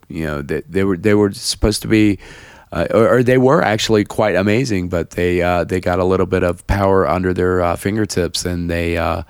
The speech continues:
they ultimately crashed and burned really quick,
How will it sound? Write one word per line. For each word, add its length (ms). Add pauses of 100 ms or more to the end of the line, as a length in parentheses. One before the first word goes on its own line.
(480)
they 120
ultimately 680
crashed 420
and 140
burned 400
really 240
quick, 480